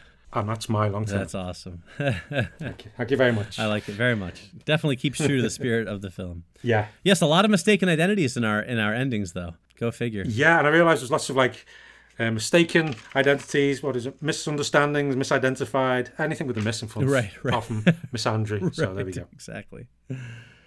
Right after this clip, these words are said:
Speaker 2: All right, nicely done. Well, Phil, do you have any super trivia for us?
Speaker 1: Yes, Seth Rogen and Evan Goldberg started writing the script when they were thirteen, and ha-, that's why the main characters are called Seth and Evan. Uh, the F word was used a hundred and eighty-six times in the film,
Speaker 2: Mm,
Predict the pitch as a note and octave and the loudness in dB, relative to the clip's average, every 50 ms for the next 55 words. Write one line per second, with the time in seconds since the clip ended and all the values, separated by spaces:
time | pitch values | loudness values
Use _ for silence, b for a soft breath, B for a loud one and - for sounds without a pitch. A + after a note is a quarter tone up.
0 | B B B B B B - G2+ G#2 A2+ C3+ D#3 D#3+ C#3 C3 B2 - - C3 A#2 | B B B B B B -8 -4 0 0 2 2 2 0 0 -2 -2 -2 -2 -2
1 | E3 G3 F#3+ C#3 G#2+ C#3 F3 F3+ E3 - - G3+ G3 G3+ E3 E3+ F3 E3+ D#3+ D3 | 0 0 0 0 2 2 2 2 2 2 0 0 2 2 2 0 0 0 2 4
2 | D#3 F3 F3+ D#3+ - - - D#3 D#3 D#3+ E3 E3 D#3+ D#3+ C#3+ - - G#3 D#3+ D#3 | 4 4 4 4 2 -2 -2 -2 0 2 2 2 2 2 2 2 4 2 2 2
3 | - - F#3+ E3+ C#3 B2 G2+ - - A2 G2 F#2 F2+ F2 E2+ - - - - _ | 2 0 0 2 0 -2 -4 -4 -6 -6 -6 -6 -6 -8 -10 -12 -16 -20 -18 _
4 | - - A#2+ C3 F3+ G3 F3+ - - - - - G#3+ G#3 - - G3 F#3+ F#3+ G3+ | -8 -4 2 4 4 4 4 2 0 -2 0 2 2 2 6 8 8 10 10 10
5 | F#3 F#3+ F#3 D#3 D3 D3 - D#3+ E3 D3 D#3 C#3+ B2 D#3+ D#3 D#3 D#3+ C#3+ C3+ D3+ | 8 6 2 2 -4 -4 -2 -2 -2 -2 -2 -2 0 2 2 2 2 0 -2 -2
6 | E3 F3+ F3 - - - D#3+ C#3+ B2+ A#2+ A#2+ C#3 C3+ - C3+ C3 B2+ A#2 - - | 0 -2 -2 -4 -4 -4 -2 -2 -2 -2 -2 -2 -2 -2 -4 -4 -6 -6 -8 -10
7 | D3 - A#2+ B2 B2 B2 A#2 A2+ - - B2+ A#2+ A#2 A#2 - B2+ B2+ C3 C3+ B2 | -8 -6 -4 -4 -2 -4 -4 -4 -2 -2 -2 -2 -2 -2 -2 0 0 0 0 -2
8 | A2 - D3 - - A2+ - - - A#2 A#2 A2+ A2+ A2 G#2+ A#2 C3 - - A#2 | -4 -6 -10 -12 -14 -16 -16 -12 -6 -4 -2 -2 -2 -2 -6 -8 -10 -8 -6 -6
9 | A2+ A2 G#2+ B2+ A#2 A2 A2 A#2 G#2+ - - A#2+ G#2 - - - C3 A2+ - A#2 | -6 -4 -4 -4 -4 -4 -6 -10 -12 -8 -8 -8 -8 -8 -6 -6 -6 -6 -4 -2
10 | A#2 C3+ C#3+ F3 F#3+ F3+ _ - C3 A#2+ A#2+ A#2+ A2 G#2+ C#3 D#3+ G#3 G3 - - | -2 -2 -2 -4 -6 -10 _ -6 -4 -2 -2 -2 0 2 2 4 2 2 2 0
11 | F3 E3+ E3+ E3+ D3+ C#3+ B2+ C#3+ D#3 D3+ D3 C#3+ C3+ - - G#2+ A#2+ F3+ G3 G3+ | 2 2 2 0 -2 -6 -8 -6 -6 -6 -6 -6 -8 -10 -8 -4 -4 -2 -2 -2
12 | E3 F3+ F3+ E3+ - - F3 E3+ - - - - D#3+ E3 G3 G#3 G#3 F3 D3 C3+ | -2 -2 -2 -2 -4 -8 -12 -12 -12 -10 -6 -4 -2 0 0 0 -2 -4 -4 -6
13 | A#2 G#2+ - - G#2 A2 A#2+ A#2+ G#2+ G2+ F#2 F2 | -6 -6 -6 -4 -4 -2 -2 -2 -2 -4 -4 -6